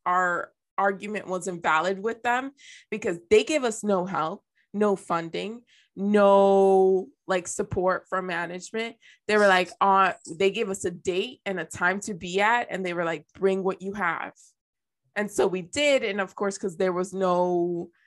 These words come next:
backing it up, there was no funding, some of the other R As that we were dealing with didn't understand it at all. Some of them did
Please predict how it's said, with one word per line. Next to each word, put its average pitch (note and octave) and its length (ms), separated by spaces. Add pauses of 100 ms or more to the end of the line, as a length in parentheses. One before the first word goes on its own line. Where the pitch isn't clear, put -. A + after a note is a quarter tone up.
(180)
backing E3+ 520
it E3+ 100
up, A#3+ 380
there F#3 140
was E3+ 260
no E3+ 260
funding, G#3 800 (300)
some G#3+ 340
of F3+ 140
the F#3 200
other G#3+ 260
R F#3 240
As D3+ 280
that D#3 160
we D#3+ 140
were D#3+ 160
dealing D#3+ 340
with D#3 220 (280)
didn't G3 280
understand E3 560
it F3+ 260
at F#3+ 300
all. G#3 720
Some B3 240
of C4 120
them A#3 180
did D3 320